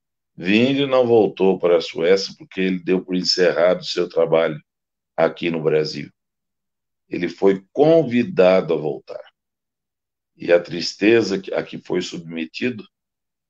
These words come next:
o levou a ter o seu estado de saúde agravado, e em trinta e quatro ele dorme no Senhor, ainda jovem, com cinquenta e poucos anos.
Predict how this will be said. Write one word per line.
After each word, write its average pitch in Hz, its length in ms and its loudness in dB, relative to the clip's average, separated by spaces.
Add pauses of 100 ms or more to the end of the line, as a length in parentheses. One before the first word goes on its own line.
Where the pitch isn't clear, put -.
(140)
o - 60 -10
levou 87 560 0
a 82 60 4
ter 87 160 -4
o 82 60 -2
seu - 180 -8
estado 85 380 -2
de 76 100 -10
saúde 82 400 -4
agravado, 92 720 2 (540)
e 90 140 -2
em 85 140 -4
trinta 95 380 -2
e 78 80 -4
quatro 87 420 -2
ele 90 120 -12
dorme 82 420 2 (380)
no - 80 -10
Senhor, 82 500 0
ainda 95 260 2
jovem, 92 460 2 (1000)
com - 220 -20
cinquenta 87 640 -4
e 87 60 -12
poucos - 420 -8
anos. 76 400 -14